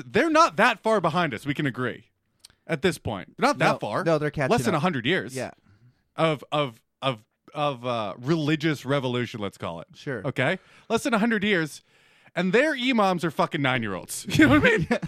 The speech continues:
Speaker 1: So, if we go back four hundred years, I'm not gonna lie, I think everyone's fucking nine-year-olds.
Speaker 2: <laughs> Okay.
Speaker 1: I just don't, I just think it wasn't called kid fucking, <laughs> it was just fucking. <laughs> You know?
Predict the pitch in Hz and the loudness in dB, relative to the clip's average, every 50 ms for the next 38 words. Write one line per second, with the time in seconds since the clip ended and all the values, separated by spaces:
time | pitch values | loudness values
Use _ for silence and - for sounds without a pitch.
0 | - - - - - 190 - - 302 320 349 370 320 311 330 - - - - - | -10 -12 -14 -16 -12 -10 -6 -2 0 2 4 6 6 4 4 0 -4 -12 -20 -10
1 | - 247 - 285 339 277 349 - - - - - - 381 349 370 453 - 392 403 | -8 -2 0 0 2 2 2 2 4 6 6 6 8 8 6 6 6 4 2 2
2 | 427 381 330 339 359 339 285 320 359 392 392 403 403 196 156 - - - - - | 4 4 4 4 4 4 4 4 4 6 4 2 0 -2 -8 -12 -12 -12 -2 2
3 | - 311 330 339 349 349 339 - 339 330 330 330 330 330 330 320 311 302 - - | 4 4 6 8 6 6 6 4 0 0 2 4 6 6 6 6 4 4 2 -4
4 | - - 254 285 277 - 285 226 294 285 269 285 285 220 - - 269 254 - 277 | -4 -2 0 0 0 0 0 2 2 2 4 2 0 0 2 0 0 2 0 2
5 | 233 240 247 254 247 233 226 202 180 143 120 - - - - 190 180 - _ - | 4 4 4 6 4 4 4 4 4 2 0 -4 -10 -10 -8 -8 -8 -8 _ -20
6 | - - 220 - - - - - 277 269 302 302 - - 370 311 311 247 226 277 | -14 -14 -12 -14 -14 -6 0 2 2 2 2 -2 0 4 6 6 6 6 2 0
7 | 247 277 277 - - 320 320 - - - - - 226 285 294 311 302 302 320 294 | -2 -2 -6 -4 -2 -2 -2 -2 -6 -12 -2 0 2 4 4 4 2 2 0 -4
8 | 220 - - 262 294 311 311 302 285 294 294 247 - - - - - - _ _ | -2 0 4 6 8 8 8 8 8 6 4 0 -6 -16 -20 -20 -20 -20 _ _
9 | - - 277 339 320 - - 277 262 254 - 294 302 311 277 247 262 233 - - | 0 2 2 2 0 2 2 2 2 2 2 -2 -2 -2 -2 -2 -2 0 2 2
10 | 285 254 240 233 - - 415 - 240 - - _ - 269 277 269 - 190 123 104 | 2 2 2 -2 2 2 2 2 2 -4 -6 _ 0 0 0 0 -2 -4 -6 -6
11 | - _ _ _ _ _ _ _ - - - 214 254 - 240 226 277 294 | -10 _ _ _ _ _ _ _ -10 -6 -2 0 0 0 0 0 0 -2